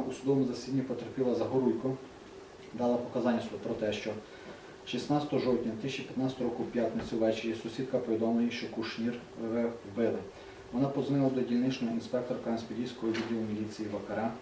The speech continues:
і той підтвердив, що її дочку вбили. Потерпіла повідомила, що Кушнір проживала з Гаджулою у цивільному шлюбі понад один рік. Але відносини між потерпілою та обвинуваченим були дуже погані.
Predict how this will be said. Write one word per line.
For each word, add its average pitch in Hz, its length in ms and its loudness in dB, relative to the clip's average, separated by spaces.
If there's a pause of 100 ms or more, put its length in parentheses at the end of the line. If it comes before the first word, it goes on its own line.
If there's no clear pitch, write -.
(1000)
і 123 40 -2
той 117 180 4
підтвердив, 110 580 2
що - 160 -4
її 107 180 0
дочку 110 360 -2
вбили. 101 680 -2
Потерпіла - 420 2
повідомила, 117 560 4
що - 160 -6
Кушнір 117 420 -2 (440)
проживала 120 440 4
з 104 80 -2
Гаджулою 113 480 0 (100)
у - 0 - (100)
цивільному 110 380 2
шлюбі 123 320 -2
понад 117 320 2 (500)
один 120 340 4
рік. 107 160 0 (720)
Але 123 160 4
відносини 131 460 4
між 131 100 4
потерпілою 131 540 2
та 127 120 2
обвинуваченим 120 520 2
були 113 260 2
дуже 104 200 -4
погані. 107 400 -2